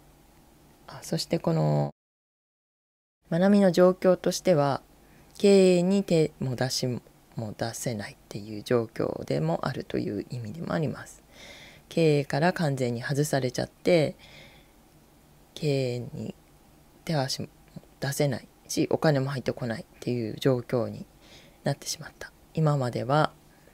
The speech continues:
何かと融通してくれていたお母さんでした。はい。そして、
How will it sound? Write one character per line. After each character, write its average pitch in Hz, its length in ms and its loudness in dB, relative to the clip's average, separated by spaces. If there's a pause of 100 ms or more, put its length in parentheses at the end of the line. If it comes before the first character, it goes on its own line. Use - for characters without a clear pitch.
(240)
何 147 240 0
か 131 140 -4
と 117 140 -4
融 135 300 0
通 123 260 0
し - 100 -10
て - 120 -8
く - 140 -6
れ 117 100 -4
て - 140 -8
い 107 80 -6
た 160 240 2
お 156 60 -2
母 120 240 -6
さ - 140 -14
ん - 120 -20
で - 100 -20
し - 100 -12
た。 - 140 -20 (3750)
は - 100 -18
い。 - 60 -18 (800)
そ 185 120 -8
し - 160 -8
て、 - 260 0